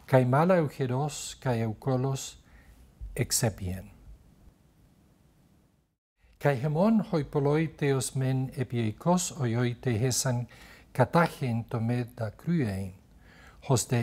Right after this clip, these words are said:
eidomen pinonda te kai pepokota, uketi, ale mu ge bia kai autu astakti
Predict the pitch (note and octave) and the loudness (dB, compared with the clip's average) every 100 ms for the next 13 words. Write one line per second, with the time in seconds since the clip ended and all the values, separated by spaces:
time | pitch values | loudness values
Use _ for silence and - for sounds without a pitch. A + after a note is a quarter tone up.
0 | C3+ D3 F3 E3+ D3 C3+ - D#3 D#3 C3 | 2 2 4 2 0 -2 -4 -2 0 0
1 | A2+ A2+ A2 A2+ - A2+ G#2 B2+ G#2 G#2 | 0 -2 -4 -6 -4 -4 -2 -4 -2 -2
2 | - F#3+ - A#2+ C#3+ - - - A2 C3 | 2 2 0 -4 -4 -10 -18 -12 -4 0
3 | B2+ - D#3+ G3 - - - - - - | 0 0 -6 -6 -10 -20 -20 -20 -20 -20
4 | - C#3 C3+ B2+ D3+ F#3 F#3 D#3 D3 A2+ | 0 4 4 2 2 2 2 2 0 0
5 | C#3 F#3 D3 B2 A#2 - C3 A#2+ A#2+ A#2+ | 0 2 2 0 -4 -2 0 2 0 -4
6 | - A#2 G#2+ - C#3+ D3 C#3+ - B2 - | -4 -4 -4 -4 0 0 0 -2 -4 -4
7 | - G#2+ - - E3 F3 | -4 -6 -8 -4 0 0